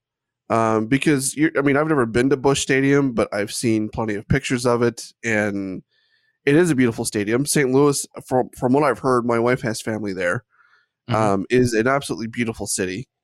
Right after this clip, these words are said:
Speaker 1: Um, and,
Speaker 2: Yes,
Speaker 1: and
Speaker 2: if you get, if you stay in the downtown area,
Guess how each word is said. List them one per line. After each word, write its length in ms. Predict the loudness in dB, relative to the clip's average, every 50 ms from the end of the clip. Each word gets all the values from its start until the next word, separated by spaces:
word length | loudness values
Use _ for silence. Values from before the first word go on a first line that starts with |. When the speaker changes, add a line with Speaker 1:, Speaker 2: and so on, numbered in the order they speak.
| _ _ _ _ _ _ _ _ _ _ _ _ -4
Speaker 1:
Um, 580 | -2 0 0 0 0 -2 -4 -6 -8 -10 -12 -14 _ _ -4
and, 280 | -2 0 0 2 2 2
Speaker 2:
Yes, 300 | 2 2 0 -2 -2 -4
Speaker 1:
and 200 | -4 -4 -4 -4 -4
Speaker 2:
if 200 | -4 -6 -4 -4 -6
you 40 |
get, 280 | -6 -4 -4 -4 -4 -8 _
if 220 | -10 -8 -8 -6 -4
you 220 | -2 0 2 2
stay 380 | 0 0 -2 -2 -2 0 0 -2
in 140 | -2 -2 -2
the 60 | -4
downtown 760 | -6 -4 -4 -4 -4 -4 -6 -8 -8 -6 -4 -4 -4 -6 -6 -6
area, 600 | -4 -2 -2 -2 -2 -2 -2 0 0 0 0 0